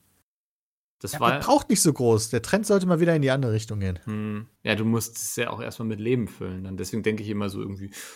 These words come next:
Speaker 1: die Welt von Spiel X Y wird noch viel größer als die von Witcher. Und dann denke ich so, ja, aber das ist doch kein Kriterium erstmal so.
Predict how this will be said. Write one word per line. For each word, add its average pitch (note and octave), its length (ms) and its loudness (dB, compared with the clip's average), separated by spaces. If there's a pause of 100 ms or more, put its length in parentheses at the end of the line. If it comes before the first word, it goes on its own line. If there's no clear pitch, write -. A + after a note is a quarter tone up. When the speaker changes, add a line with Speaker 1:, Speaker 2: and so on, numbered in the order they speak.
(200)
Speaker 1:
die G#2 180 -4
Welt A2 240 4
von G2 400 -2
Spiel G#2+ 260 -8
X G#2+ 160 -10
Y G2+ 440 -6
wird G#2 160 -8
noch G2+ 200 -4
viel G#2+ 220 -4
größer G#2 340 -2
als G#2+ 220 -8
die A2 100 -6
von G2 220 -8
Witcher. A#2 240 -4
Und G2 80 -4
dann G2 120 -4
denke G#2+ 180 -4
ich G2+ 80 -6
so, A2 60 -4
ja, G#2 140 0
aber G#2+ 140 0
das - 140 -6
ist B2 120 -12
doch - 100 -8
kein G2+ 220 -8
Kriterium G2+ 600 -2
erstmal F#2+ 480 -10
so. G2 260 -10